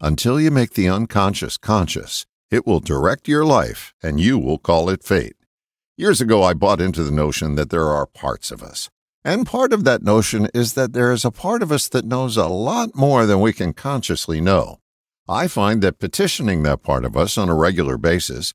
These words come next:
to light the way forward not only pays homage to this wellspring of knowledge, it allows it to come to the surface with more regularity.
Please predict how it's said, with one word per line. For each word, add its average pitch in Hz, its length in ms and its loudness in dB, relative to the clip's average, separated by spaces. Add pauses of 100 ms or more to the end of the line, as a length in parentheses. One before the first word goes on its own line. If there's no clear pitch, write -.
(140)
to 90 120 -4
light 139 260 0
the 120 80 2
way 107 220 2
forward 98 520 0 (220)
not 254 220 -2
only 196 160 2
pays 127 400 2
homage 92 880 2
to - 120 -4
this 78 240 -2
wellspring 87 480 2
of 69 160 -4
knowledge, 73 480 -2 (240)
it - 140 0
allows 85 400 2
it 76 120 -4
to - 180 -8
come 101 340 -2
to 123 80 -2
the 117 80 -4
surface 92 560 0
with 67 320 -2
more 92 320 4
regularity. 73 800 -2